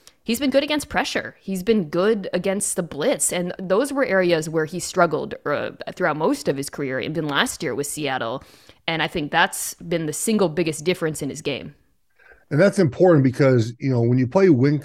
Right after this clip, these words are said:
Speaker 2: Martindale teams, like, you know it's coming. I mean, you play Steve
Speaker 1: <laughs>
Speaker 2: Spagnuolo
Speaker 1: Yeah.
Speaker 2: teams, like, you, you see it. It's, "Hey, zero pressure is coming." Like,
Speaker 1: Yeah.
Speaker 2: do you have an answer for it? And it, it appears Geno and this offensive staff does have an answer for it. I've always,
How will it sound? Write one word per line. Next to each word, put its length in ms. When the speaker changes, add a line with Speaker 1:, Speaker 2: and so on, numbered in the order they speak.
Speaker 2:
Martindale 440
teams, 360
like, 220
you 160
know 200
it's 120
coming. 440
I 60
mean, 220
you 80
play 200
Steve 260
Speaker 1:
<laughs> 20
Speaker 2:
Spagnuolo 420
Speaker 1:
Yeah. 40
Speaker 2:
teams, 180
like, 220
you, 180
you 140
see 260
it. 120
It's, 140
"Hey, 180
zero 300
pressure 260
is 80
coming." 280
Like, 180
Speaker 1:
Yeah. 60
Speaker 2:
do 100
you 80
have 80
an 120
answer 300
for 300
it? 120
And 480
it, 120
it 280
appears 340
Geno 560
and 160
this 100
offensive 300
staff 260
does 220
have 160
an 80
answer 160
for 140
it. 60
I've 80
always, 280